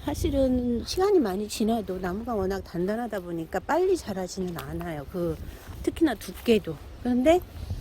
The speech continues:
저 정도의 두께를 가졌다는 건 몇백 년이 된 거죠.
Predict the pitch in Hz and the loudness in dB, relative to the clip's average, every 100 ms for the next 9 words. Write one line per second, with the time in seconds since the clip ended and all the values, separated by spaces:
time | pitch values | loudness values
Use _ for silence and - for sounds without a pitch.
0 | - - - 214 185 330 320 - 202 262 | -8 -10 0 2 4 4 4 0 0 4
1 | 254 240 202 202 - 190 185 208 240 202 | 6 4 0 -2 -2 0 0 0 0 -2
2 | - - - - 208 202 294 294 208 180 | -6 -12 -12 -2 -2 2 4 4 4 2
3 | - 175 175 180 156 147 | 2 2 2 0 -2 -6